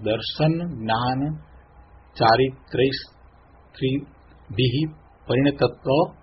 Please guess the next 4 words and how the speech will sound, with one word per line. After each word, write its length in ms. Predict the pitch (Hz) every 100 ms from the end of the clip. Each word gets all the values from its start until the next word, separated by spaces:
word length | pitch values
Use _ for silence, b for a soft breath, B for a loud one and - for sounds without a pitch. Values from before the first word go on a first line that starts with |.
| _ - - - _ - _ -
એકોપી 800 | 131 139 - 175 175 - 143 156 -
ત્રિસ્વભાવત્વાદ્વય 2250 | 131 127 117 87 95 120 139 143 - - _ - _ _ _ - 123 120 123 123 120 127 - _ _ - - 117
વહારેણ 800 | 104 117 120 123 110 110 156 196 - -
મેચક. 800 | 101 104 107 - 117 123 95